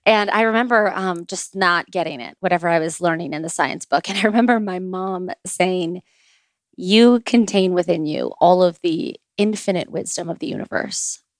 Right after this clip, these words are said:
and you contain within you the infinite wisdom of every woman that ever lived before you." And she said, "But just remember that what you tell yourself about yourself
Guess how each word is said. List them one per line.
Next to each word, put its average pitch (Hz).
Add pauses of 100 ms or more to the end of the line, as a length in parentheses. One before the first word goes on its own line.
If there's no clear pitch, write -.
(160)
and 180
you 190
contain 185
within 175
you 175 (100)
the 175 (220)
infinite 196
wisdom 170
of 165
every 190
woman 170
that 170
ever -
lived -
before -
you." - (880)
And 175
she -
said, 165 (380)
"But 196
just 214
remember 285 (320)
that 202
what 220
you 220
tell 285
yourself - (640)
about 208
yourself -